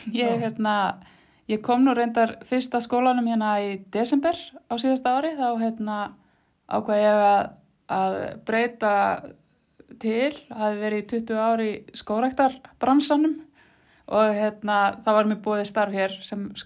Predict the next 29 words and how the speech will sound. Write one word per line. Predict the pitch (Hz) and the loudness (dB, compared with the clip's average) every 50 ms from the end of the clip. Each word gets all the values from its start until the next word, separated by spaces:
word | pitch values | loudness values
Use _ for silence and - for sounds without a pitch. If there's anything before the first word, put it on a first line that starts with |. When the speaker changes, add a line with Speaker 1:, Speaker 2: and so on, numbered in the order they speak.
| - - | -6 -2
Speaker 1:
kennslustjóri | 240 240 226 226 - - - 170 160 170 190 185 - - _ _ _ _ _ _ _ _ _ _ _ _ _ _ _ _ - | -2 -2 -2 -2 -8 -10 -8 -6 -6 -6 -8 -8 -12 -20 _ _ _ _ _ _ _ _ _ _ _ _ _ _ _ _ -6
og | 196 190 190 185 180 180 185 - - - - | -2 -2 0 0 -2 -2 -6 -10 -16 -12 -8
mér | 190 190 190 190 | -6 -4 -2 0
hefur | 190 185 190 | 0 0 0
alltaf | 190 190 196 190 | -2 -4 -6 -6
þótt | 196 190 185 190 190 - - - _ _ _ _ _ _ - 190 | -6 -6 -8 -8 -12 -20 -20 -20 _ _ _ _ _ _ -12 -6
lýðskólinn | 196 208 208 - - 196 185 185 190 185 185 | -4 -4 -4 -4 -6 -6 -6 -4 -4 -4 -4
rosalega | 190 190 190 - 190 190 190 190 185 185 190 180 180 - - | -4 -4 -6 -4 -4 -2 0 0 0 0 0 -2 -4 -6 -10
spennandi | - - - 214 214 214 185 170 175 185 190 208 196 - - _ _ _ - - | -8 -6 -4 -4 -2 -2 -4 -4 -4 -6 -8 -8 -10 -14 -20 _ _ _ -10 -6
og | 190 190 190 185 185 190 185 - - - - - | -4 -2 -2 -2 -4 -6 -8 -14 -20 -18 -12 -8
hef | 202 190 196 | -6 -6 -6
oft | 196 196 - - | -6 -6 -4 -4
horft | 214 190 - - - | -4 -4 -4 -6 -8
til | 196 190 | -4 -2
hans | 180 170 220 220 - - - - _ _ _ _ _ _ _ _ _ _ _ _ _ - | -2 -2 -2 -4 -6 -8 -12 -16 _ _ _ _ _ _ _ _ _ _ _ _ _ -6
og | 208 208 208 208 202 - - - | -4 -2 -2 -2 -2 -4 -8 -10
síðan | - - 240 233 226 220 214 214 | -8 -2 0 2 2 2 2 0
núna | 208 208 202 202 | -2 -2 -4 -6
í | 202 | -6
sumar | 202 220 202 190 185 196 214 202 | -6 -4 -4 -4 -4 -4 -4 -4
þá | 220 214 208 | -2 -2 -2
var | 208 202 202 | -2 -2 -4
mér | 196 196 196 | -6 -6 -6
boðið | - 196 190 185 185 190 196 | -4 -4 -4 -2 -2 -2 -4
að | 190 190 190 - _ - | -4 -6 -10 -10 _ -6
taka | 202 196 196 - 190 185 | -6 -4 -4 -4 -4 -4
við | 190 185 185 180 - | -2 -4 -4 -6 -6
sem | 185 180 | -8 -8
skólastjóri | - - 185 180 170 - - 175 175 185 | -6 -8 -8 -8 -8 -10 -10 -8 -8 -10